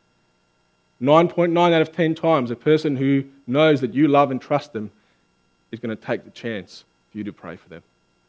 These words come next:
They will. And if they don't, that's okay too. So, firstly, consider praying for someone while you're with them, even if they don't believe in Jesus.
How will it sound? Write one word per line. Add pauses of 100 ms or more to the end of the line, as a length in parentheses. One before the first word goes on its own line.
(460)
They
will. (1600)
And
if
they
don't, (200)
that's
okay (120)
too. (360)
So, (420)
firstly,
consider
praying
for
someone
while
you're
with
them, (300)
even
if
they
don't
believe
in
Jesus.